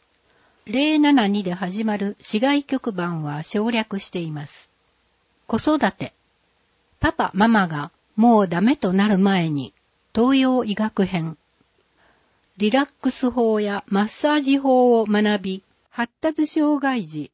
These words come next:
グレーゾーン児の保護者同士で交流しましょう。対象、発達障害またはグレーゾーンの子の保護者。日時、七月十二日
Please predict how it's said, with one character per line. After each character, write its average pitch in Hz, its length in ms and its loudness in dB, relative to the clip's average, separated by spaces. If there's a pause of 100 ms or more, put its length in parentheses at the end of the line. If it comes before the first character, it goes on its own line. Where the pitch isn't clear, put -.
グ 208 140 -4
レ 302 260 0
ー 277 60 -2
ゾ 277 120 0
ー 277 140 2
ン 277 60 4
児 196 140 -4
の 151 240 -6 (160)
保 233 160 -4
護 302 120 0
者 302 180 -4
同 285 200 2
士 208 160 -8
で 151 300 -10
交 269 220 0
流 262 200 0
し - 160 -8
ま 226 160 -2
し 226 140 -6
ょ 151 260 -6
う。 - 160 -20 (880)
対 254 220 2
象、 220 500 -2 (320)
発 226 220 2
達 302 260 2
障 269 320 2
害 151 320 -6
ま 190 200 0
た 269 180 2
は 160 180 -2
グ 185 160 2
レ 302 220 4
ー 285 40 2
ゾ 269 220 4
ー 214 40 4
ン 180 100 0
の 151 240 -6
子 214 160 0
の 254 120 2
保 208 180 0
護 208 120 2
者。 - 260 -6 (680)
日 247 280 2
時、 147 240 -12 (320)
七 - 280 -4
月 294 320 0
十 247 240 2
二 226 160 0
日 214 420 -2